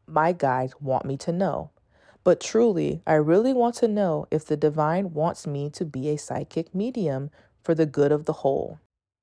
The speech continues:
I want to throw myself in it so deeply." In a podcast episode by Catherine uploaded in the last couple weeks, Cas-,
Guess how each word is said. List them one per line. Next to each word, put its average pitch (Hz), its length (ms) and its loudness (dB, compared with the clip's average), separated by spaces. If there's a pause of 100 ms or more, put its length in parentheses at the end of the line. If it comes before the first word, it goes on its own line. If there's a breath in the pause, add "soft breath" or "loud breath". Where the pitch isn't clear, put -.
(640)
I 156 80 -4
want 151 440 0
to 240 140 2
throw 175 320 4
myself 175 640 0
in 139 160 0
it 139 240 -4
so 185 320 0
deeply." - 560 -4 (1500)
In 208 140 6
a 233 60 6
podcast 226 640 2
episode 165 500 2
by 160 140 2
Catherine 156 440 -2
uploaded 170 460 2
in 151 80 0
the 147 80 -2
last 139 280 0
couple 220 260 0
weeks, 139 340 -6 (520)
Cas-, 170 340 2